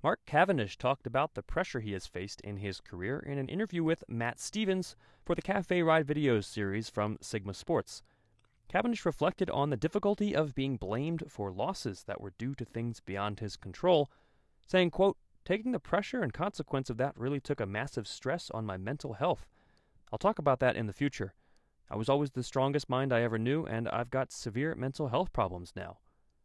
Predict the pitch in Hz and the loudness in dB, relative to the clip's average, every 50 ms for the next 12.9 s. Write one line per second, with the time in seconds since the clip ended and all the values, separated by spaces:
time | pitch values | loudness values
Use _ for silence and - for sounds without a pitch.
0 | _ _ _ _ _ - 127 135 147 120 131 143 175 214 - - - - - - | _ _ _ _ _ 0 2 2 2 2 2 0 0 -2 -4 -8 -12 -12 -6 -4
1 | 131 120 117 - 165 214 214 143 110 107 104 104 101 101 95 - - 135 151 - | -2 -2 0 -2 -2 -2 -2 -2 -2 -2 -2 -2 -2 -4 -6 -8 -8 -8 -6 -6
2 | 185 160 127 131 123 - - 113 120 156 - - 135 113 - - 127 170 - - | -4 -4 -2 -4 -4 -2 -2 -2 -2 -2 -2 -4 -6 -6 -2 -2 -2 -2 -4 -6
3 | - - 113 104 117 107 - 107 107 107 104 101 - - 101 104 107 104 104 104 | -4 -4 -4 -2 -2 -4 -4 -2 -4 -2 -4 -6 -6 -4 -2 -2 0 0 0 -2
4 | 107 104 101 104 - - - - 180 220 214 160 120 113 110 107 - - - 104 | -4 -4 -6 -8 -10 -12 -6 -2 -2 0 0 0 0 0 -2 -2 -4 -8 -8 -4
5 | 101 107 120 - _ _ _ _ _ _ _ _ - - 208 233 233 165 165 180 | -2 -2 -2 -4 _ _ _ _ _ _ _ _ -2 0 2 2 4 4 4 4
6 | - - 156 143 131 147 147 147 147 - - - 127 143 139 - - - 113 110 | 4 2 0 2 2 2 2 2 0 0 0 0 0 0 0 -2 -6 0 2 4
7 | 120 127 127 123 117 - - - 107 98 98 127 156 151 104 - - - _ _ | 4 4 2 0 -2 -4 -6 -8 -6 -4 0 2 2 2 2 0 -4 -16 _ _
8 | _ _ _ - _ _ _ _ _ - 139 139 - 170 151 - - - - 170 | _ _ _ -20 _ _ _ _ _ -4 -4 -2 0 0 0 0 -2 4 6 6
9 | 165 147 - - _ _ _ _ _ _ _ _ - 131 143 139 - - 180 180 | 6 6 4 -4 _ _ _ _ _ _ _ _ -2 0 0 0 0 0 0 2
10 | 170 147 - 147 175 196 170 123 110 110 107 - - 110 120 127 135 135 120 - | 0 0 0 0 2 2 4 4 4 2 2 0 2 2 4 4 4 2 0 0
11 | - 131 131 135 135 135 135 131 - - - - 135 165 196 - - - - 104 | 0 2 2 2 2 2 2 0 -2 -4 -2 -2 0 0 0 -2 -6 -8 -6 -2
12 | 104 120 139 139 151 147 143 143 143 - - 175 156 - - - - | 2 2 2 4 4 4 4 4 2 2 0 -2 -2 -2 -4 -10 -16